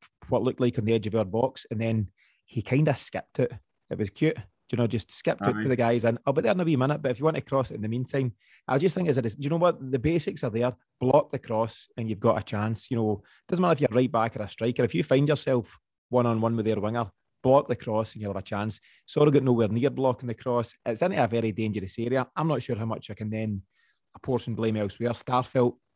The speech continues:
Speaker 1: looked like he could maybe have done better, but the big issue for me is Soro there.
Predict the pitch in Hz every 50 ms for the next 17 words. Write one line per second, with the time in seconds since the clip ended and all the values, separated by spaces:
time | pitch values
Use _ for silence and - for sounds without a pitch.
0 | _ _ _ - 127 123 127 127 - 123 - 110 92 107 98 110 113 120 127 131
1 | 127 139 127 113 135 127 123 120 110 123 123 120 113 104 110 113 - - _ _
2 | _ _ - 117 - - 135 143 147 147 127 - - 110 - - 104 104 104 101
3 | 98 92 - - 98 92 101 104 107 107